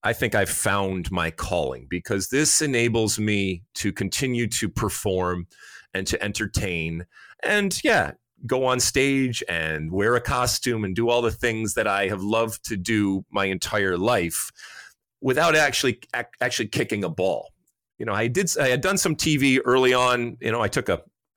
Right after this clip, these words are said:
a year off, uh, sabbatical, if you will, and, and did some television and really kind of enjoyed it, and then kind of fell into the, uh, you know, the, uh, the front office work. And then, like I said, in two thousand eight-ish, I got fired from the Galaxy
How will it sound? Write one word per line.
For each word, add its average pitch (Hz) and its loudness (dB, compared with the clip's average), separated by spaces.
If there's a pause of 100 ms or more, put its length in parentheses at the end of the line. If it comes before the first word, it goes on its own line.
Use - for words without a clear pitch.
a 95 2
year 110 4
off, 113 0
uh, - -2
sabbatical, 117 2
if 98 0
you 98 2
will, 95 2
and, 92 -4
and 98 -2
did 104 0
some 98 -4
television 98 -2
and 95 -2
really 135 2
kind 110 0
of 95 -2 (400)
enjoyed 107 4
it, - -2 (360)
and 117 -2
then 117 0
kind 110 0
of 98 0
fell 131 2
into 113 0
the, 95 2
uh, 87 4 (540)
you 101 -2
know, 87 -2
the, 82 2
uh, 78 0
the - -4
front 101 -2
office 135 0
work. 101 -2
And 95 -2
then, 101 0
like 104 -2
I 95 2
said, 107 0
in 92 -4
two - -6
thousand 101 0
eight-ish, 104 0
I 92 0
got 90 -2
fired 147 2
from 113 -4
the 101 0
Galaxy 135 2